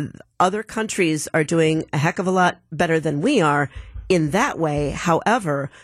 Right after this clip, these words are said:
there's a difference between having women in your ranks and having women in leadership roles. And so that is really what we're trying to do. We want to develop those leaders of tomorrow.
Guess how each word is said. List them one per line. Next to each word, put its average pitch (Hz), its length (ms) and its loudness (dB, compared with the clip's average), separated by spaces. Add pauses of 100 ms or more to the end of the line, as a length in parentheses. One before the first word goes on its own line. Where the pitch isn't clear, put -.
(140)
there's 175 160 0
a 175 40 -2
difference 226 360 -2
between 220 400 2
having 170 340 2
women 165 220 2
in 175 100 2
your 160 160 4
ranks 165 540 0 (280)
and 170 120 2
having 170 260 2
women 160 220 0
in 147 100 -2
leadership 143 440 -2
roles. - 340 -4 (420)
And 160 140 2
so 151 160 -2
that 170 320 0
is 160 160 -8
really 175 260 -2
what 156 180 -2
we're 156 100 -4
trying 160 260 -2
to 160 80 -2
do. 160 100 0
We 160 80 2
want 160 160 2
to 151 60 0
develop 170 480 0
those 151 240 -2
leaders 151 560 0 (300)
of 143 160 0
tomorrow. - 380 -2